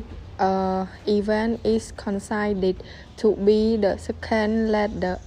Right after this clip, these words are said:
land, land gas single marching contact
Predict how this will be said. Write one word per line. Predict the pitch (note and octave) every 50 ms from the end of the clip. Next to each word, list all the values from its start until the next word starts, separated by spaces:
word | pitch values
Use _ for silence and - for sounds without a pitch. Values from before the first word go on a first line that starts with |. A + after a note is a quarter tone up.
| - - - -
land, | G3 F#3+ F#3+ F#3+ F#3+ F#3+ G3 G3+ G3+ G3+ G3+ G#3 G#3+ G#3+ G#3+ G3 G3+ - - - - -
land | - G3 G3+ G3+ G3+ G#3 G#3+ G#3
gas | G3+ F#3+ F3 F3 F#3 F3+ - - - - - - - - - - -
single | - - A#3 A#3 A3 G#3 G#3 F#3+ F#3+ F#3+ G3
marching | G3 G3+ A3+ G#3+ - - - - A#3 A3+ A3+ A#3+ B3+ C4+ - - - -
contact | - - F#3+ F#3 F#3+ G3 - - - - A3+ A#3 A#3 -